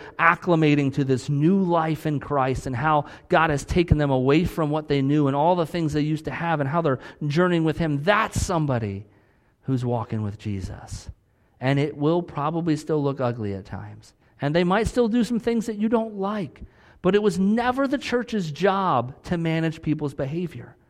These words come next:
It was never our job when someone walked in and go, "Okay, well, you've been here for three weeks now, so now it's time, you gotta stop this, you gotta stop that, don't go here, don't go there, do all this thing." That, that was never our job. The Bible's clear that the Holy Spirit is the convictor of sin.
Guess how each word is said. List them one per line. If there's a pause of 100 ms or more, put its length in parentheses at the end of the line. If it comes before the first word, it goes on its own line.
(540)
It
was
never
our
job
when
someone
walked
in
and
go,
"Okay, (400)
well,
you've
been
here
for
three
weeks
now,
so
now
it's
time,
you
gotta
stop
this,
you
gotta
stop
that,
don't
go
here,
don't
go
there,
do
all
this
thing."
That,
that
was
never
our
job. (500)
The
Bible's
clear
that
the
Holy
Spirit
is
the
convictor
of
sin.